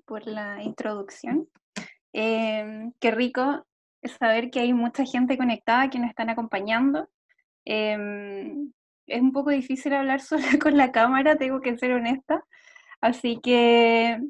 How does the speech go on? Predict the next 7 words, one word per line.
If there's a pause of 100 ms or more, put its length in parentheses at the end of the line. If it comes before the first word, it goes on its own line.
(120)
agradecemos
siempre
sus
mensajes
por
el
chat